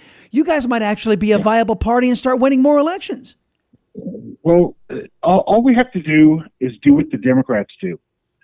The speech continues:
Speaker 2: when it comes to that kind of stuff. Bowman pulls a fire alarm and should probably be in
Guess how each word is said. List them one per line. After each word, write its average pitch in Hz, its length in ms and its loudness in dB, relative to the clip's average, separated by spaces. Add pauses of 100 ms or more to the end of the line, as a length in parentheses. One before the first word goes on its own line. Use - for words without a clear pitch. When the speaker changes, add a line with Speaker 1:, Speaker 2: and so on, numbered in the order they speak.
(360)
Speaker 2:
when 117 160 0
it - 80 -10
comes 131 240 2
to 127 80 0
that 110 240 0
kind 110 160 -2
of 101 60 -12
stuff. 180 360 -2 (1120)
Bowman 190 520 4
pulls 180 320 2
a 165 100 -6
fire 160 240 0
alarm 131 560 0 (100)
and 127 340 -6 (140)
should - 200 -14
probably 156 500 -2
be 139 220 2
in 117 180 0